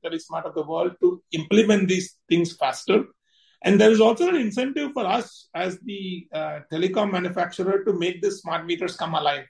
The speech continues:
right? Because our revenue and our, um, our realization starts when these smart meters start communicating, communicating to our network. And I think there is enough incentive for everybody to make this thing go alive soon.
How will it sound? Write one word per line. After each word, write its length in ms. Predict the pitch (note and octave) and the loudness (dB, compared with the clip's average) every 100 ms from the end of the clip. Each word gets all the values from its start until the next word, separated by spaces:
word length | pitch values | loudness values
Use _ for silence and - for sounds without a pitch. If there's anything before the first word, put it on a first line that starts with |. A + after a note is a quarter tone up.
| _ | _
right? 240 | C#3 E3 _ _ _ _ - | -14 -14 _ _ _ _ -4
Because 400 | G3+ G3 F#3+ - | 4 4 4 2
our 440 | D3+ F3 A#3 A#3 - _ _ _ _ _ - | 2 6 6 4 -2 _ _ _ _ _ -8
revenue 680 | D#3+ F#3 G3 A3 A3 G#3+ G3+ | 0 2 2 2 2 0 0
and 160 | F#3 E3 | -2 -4
our, 540 | E3 F#3+ G3+ F#3+ F#3 _ _ _ _ | -2 -2 -2 -4 -6 _ _ _ _
um, 560 | D#3 D3+ D3 C#3 C#3+ - _ | -10 -8 -8 -12 -16 -20 _
our 260 | C#3+ F3 D#3 | 0 2 6
realization 680 | E3 G3+ A3 G3+ F#3+ G#3 | 8 8 6 6 2 0
starts 420 | F#3 - G3+ - F#3+ | -4 0 2 2 0
when 160 | F#3 | -4
these 200 | F3+ F3+ | -4 -4
smart 260 | D#3+ E3 - | -6 -6 -6
meters 280 | F3 F#3 F#3 | -8 -8 -6
start 220 | E3 E3+ | -6 -6
communicating, 580 | D3+ E3 F3 E3+ E3+ D#3+ | -10 -2 0 0 -4 -6
communicating 520 | D#3 E3 E3+ E3+ D#3+ | 0 2 2 0 -2
to 100 | D#3+ | -4
our 140 | D3+ C3+ | -6 -6
network. 340 | _ C#3 - _ _ _ _ _ - | _ -18 -18 _ _ _ _ _ -6
And 100 | D#3 | 0
I 140 | D3 | 4
think 220 | G3 G#3 | 6 8
there 120 | F3 F3+ | 10 8
is 120 | F3 | 8
enough 260 | E3+ A3 | 6 6
incentive 540 | G#3+ F#3+ G#3 G#3 G#3 G3+ | 4 6 4 4 2 2
for 120 | G3+ | 2
everybody 560 | E3+ F#3 G3+ F#3+ F#3 F#3+ | 4 2 2 2 2 -2
to 80 | F#3+ | -2
make 260 | E3+ E3 | -2 -2
this 160 | F3+ - | -4 -2
thing 260 | F3+ F3 D3+ | -8 -10 -16
go 240 | E3 E3 | -6 -6
alive 280 | D#3+ E3 D#3+ | -6 -10 -12
soon. 340 | - F3+ B3+ | -16 -16 -16